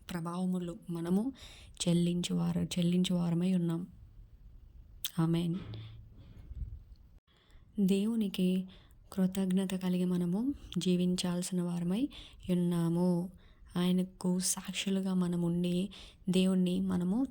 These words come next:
తరతరాలు మహిమపరచాలి. యోహాను సువార్త పదిహేనవ అధ్యాయము ఏడవ వచనం.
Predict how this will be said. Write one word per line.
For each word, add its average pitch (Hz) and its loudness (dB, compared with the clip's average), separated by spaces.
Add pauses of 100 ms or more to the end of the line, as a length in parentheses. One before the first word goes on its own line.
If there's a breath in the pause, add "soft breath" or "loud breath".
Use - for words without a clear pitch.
తరతరాలు 185 2
మహిమపరచాలి. 175 0 (1700 loud breath)
యోహాను 202 2
సువార్త 185 -2 (160)
పదిహేనవ 185 2
అధ్యాయము 180 0 (220)
ఏడవ 180 2
వచనం. 180 -2